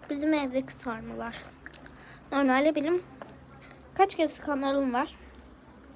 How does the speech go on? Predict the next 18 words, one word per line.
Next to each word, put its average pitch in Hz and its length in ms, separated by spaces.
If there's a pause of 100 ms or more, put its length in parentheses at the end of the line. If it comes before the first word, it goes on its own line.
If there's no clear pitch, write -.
(240)
Kapandı, 254 380
kapandı. 254 500 (920)
Bu 269 60
arada 269 460
dün 254 200
saç - 400
yedim. 247 260 (180)
Ay, 269 520 (500)
çok - 200
kötüydü. 254 420 (3000)
Annem 285 360
de 311 60
güldü 262 420
ya. 254 220
Ben 269 240
niye 311 200
güldü 269 500
bilmiyorum. 254 560